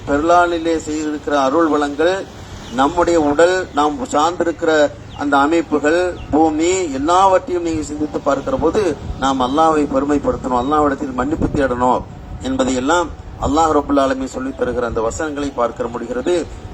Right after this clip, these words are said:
"இன்னா ஹதைனாஹு சபீல இம்மா ஷாக்கிரன் வ இம்மா கஃபூரா." ஒன்று மனிதன் உலகத்தில் நன்றியுடையவனாய் இருக்கிறான் அல்லது நன்றி கெட்டவனாய் இருக்கிறான்.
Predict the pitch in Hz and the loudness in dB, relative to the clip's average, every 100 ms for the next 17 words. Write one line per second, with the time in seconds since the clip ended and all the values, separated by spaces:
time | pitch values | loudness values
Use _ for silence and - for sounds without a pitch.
0 | 247 277 143 139 131 147 165 160 151 147 | -4 2 2 2 0 0 0 0 0 -2
1 | 147 147 170 165 143 151 143 - 170 170 | -4 -2 0 0 0 0 -2 -2 -8 -6
2 | 165 151 135 123 131 123 120 - - 107 | -4 0 0 -2 -4 -4 -4 -4 -2 0
3 | 104 101 - - - - - 117 143 147 | 0 0 -2 -6 -8 -12 -4 0 2 2
4 | 135 151 160 147 139 147 151 151 139 135 | 2 2 2 2 2 0 0 0 0 0
5 | 147 160 156 156 156 151 147 175 190 - | 0 4 4 4 2 0 0 2 2 0
6 | - - - - 127 135 131 156 170 170 | -10 -12 -10 -4 0 0 0 -2 0 2
7 | 156 143 131 120 - 110 113 | 2 2 0 -2 -4 -2 -4